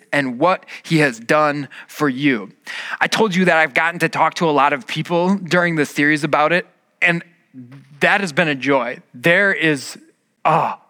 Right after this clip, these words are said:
so much <laughs> generosity happening in this family of believers. It's amazing.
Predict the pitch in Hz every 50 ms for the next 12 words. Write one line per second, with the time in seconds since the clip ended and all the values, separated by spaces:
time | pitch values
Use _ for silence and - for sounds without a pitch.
0 | _ - - - - - 202 196 196 190 175 135 127 123 127 156 175 - 196 185
1 | 170 151 135 143 147 156 - 160 151 160 170 170 165 - - - - - - 170
2 | 165 - - 170 165 170 165 170 170 175 180 175 175 175 175 - 151 151 151 147
3 | - - 160 151 151 156 151 143 131 123 135 135 127 139 143 139 151 151 147 139
4 | - - - - - - - 151 160 - - - - - - _ _ - 156 185
5 | 247 254 180 135 123 - - - - -